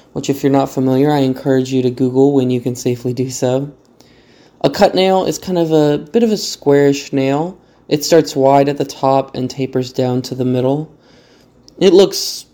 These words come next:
pretty old. It's an older style of nail. And it looks like something that could have been used maybe in the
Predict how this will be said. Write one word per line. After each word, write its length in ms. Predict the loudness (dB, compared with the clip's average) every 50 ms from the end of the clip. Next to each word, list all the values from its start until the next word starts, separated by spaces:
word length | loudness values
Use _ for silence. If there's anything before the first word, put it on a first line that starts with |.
| _ _ _
pretty 340 | -4 -2 0 0 2 0 0 -2 -2
old. 640 | 0 0 2 2 2 2 0 0 -2 -6 -10 -12
It's 140 | -18 -8 -6
an 60 | -6 -2
older 300 | -2 -2 0 0 0 -2
style 460 | -2 -4 -6 -4 -2 0 0 2 0
of 100 | 0 0
nail. 460 | 0 -2 -2 -2 -2 -2 -2 -4 -6 -10 _ _ _ _ _ _ _ _ _ -4
And 120 | 0 2
it 60 | 2 4
looks 180 | 2 2 2
like 100 | 2 2
something 320 | 2 2 0 2 0 0 0
that 160 | 0 -2 -2
could 120 | -2 0
have 80 | 2 2
been 120 | 2 2 2
used 320 | 2 2 2 0 0 -2
maybe 300 | -2 -2 -2 0 0 0
in 220 | 0 0 0 0
the 260 | -2 -2 -2 -4 -6